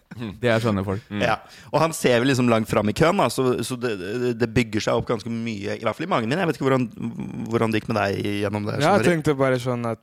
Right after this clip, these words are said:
Speaker 4: «Å, det her kommer til å gå til helvete. Vi kommer til å reise tilbake nå», tenkte jeg.
Speaker 3: Ja, du tenkte det?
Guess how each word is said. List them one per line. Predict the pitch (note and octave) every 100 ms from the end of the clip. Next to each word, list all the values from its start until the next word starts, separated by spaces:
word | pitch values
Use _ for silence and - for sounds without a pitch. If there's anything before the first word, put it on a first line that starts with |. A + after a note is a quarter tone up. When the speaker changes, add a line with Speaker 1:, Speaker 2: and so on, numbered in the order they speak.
| B2+
Speaker 4:
«Å, | B2+
det | B2 A#2+
her | B2 B2+
kommer | D#3+ B2 G#2+
til | A#2+
å | A#2
gå | A2+ G#2
til | B2
helvete. | G#2 B2 A#2 A2+ G#2+ -
Vi | A#2+ -
kommer | A#2+
til | E3 F3+
å | D#3+ D3+
reise | C#3 B2 -
tilbake | C3 A2 G#2+ A2+
nå», | A#2+
tenkte | - A#2+ - A#2+
jeg. | - _ -
Speaker 3:
Ja, |
du | C3+ B2+
tenkte | A#2 -
det? | A#2